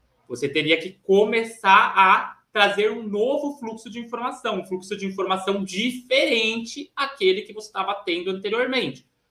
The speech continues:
Como assim? Eu preciso mudar o modo como eu percebo as coisas. Eu preciso ressignificar as informações.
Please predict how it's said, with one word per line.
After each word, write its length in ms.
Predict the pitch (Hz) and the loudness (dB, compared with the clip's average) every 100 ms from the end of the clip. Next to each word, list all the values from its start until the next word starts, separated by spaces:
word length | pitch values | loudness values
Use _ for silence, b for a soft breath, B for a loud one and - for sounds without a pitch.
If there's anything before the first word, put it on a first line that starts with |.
| _ | _
Como 200 | - 170 | -4 -2
assim? 460 | 196 196 208 120 - _ _ _ _ | -2 -2 -6 -6 -12 _ _ _ _
Eu 140 | 170 | -4
preciso 580 | 170 202 196 214 214 247 196 | -2 -6 -6 -6 -6 -8 -2
mudar 560 | 190 208 - 196 220 | -2 -2 4 6 8
o 100 | 202 | 4
modo 400 | 190 196 196 - | 0 0 -2 -4
como 240 | - 190 190 | -2 2 2
eu 160 | 190 | 2
percebo 1040 | 190 190 - - 185 185 202 196 151 - - _ _ | 0 -2 -4 -6 4 6 6 2 -6 -8 -14 _ _
as 180 | - - | -10 -8
coisas. 640 | - 208 233 - - _ _ _ | -4 -2 -2 -6 -16 _ _ _
Eu 140 | 143 | -8
preciso 360 | 143 151 196 208 | -8 -8 -4 -2
ressignificar 960 | 190 202 226 240 196 214 214 _ 196 | -2 -2 -4 -8 -6 -6 -8 _ 6
as 140 | 196 196 | 6 2
informações. 680 | 202 196 202 202 214 208 | -6 -2 -2 -4 -4 -4